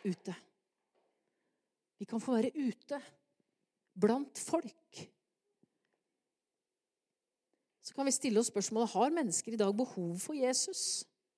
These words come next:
Har mennesker i dag behov for noe utenfor seg selv, som det virker som de hadde på Jesu tid?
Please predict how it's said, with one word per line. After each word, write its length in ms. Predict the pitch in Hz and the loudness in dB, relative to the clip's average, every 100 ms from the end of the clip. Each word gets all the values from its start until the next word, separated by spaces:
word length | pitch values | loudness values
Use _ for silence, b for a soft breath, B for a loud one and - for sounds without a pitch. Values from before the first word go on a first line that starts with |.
| _ _ _ _ _ _ _ - | _ _ _ _ _ _ _ -6
Har 80 | 247 | 0
mennesker 380 | 311 208 - 247 | 0 0 -2 -2
i 60 | 240 | 4
dag 180 | 220 240 | 4 4
behov 440 | 262 - 196 226 | -2 0 -2 -2
for 180 | - 302 | -2 -2
noe 320 | 294 262 208 247 | 0 2 0 0
utenfor 640 | 294 226 - - 175 226 | 0 -2 -4 -12 -8 -6
seg 140 | 226 277 | -2 -2
selv, 380 | - 349 320 185 - _ _ _ _ _ _ _ _ _ _ _ _ | 0 0 -2 -6 -16 _ _ _ _ _ _ _ _ _ _ _ _
som 240 | - 254 254 | 0 2 2
det 120 | 294 | 2
virker 420 | 311 240 - 185 | 2 0 0 -2
som 140 | 202 240 | 0 0
de 100 | 277 | 0
hadde 400 | 277 185 180 262 247 _ _ _ - | -2 0 2 2 0 _ _ _ -2
på 100 | 277 | 4
Jesu 300 | 214 - 262 | 4 4 0
tid? 240 | 330 359 | -2 -2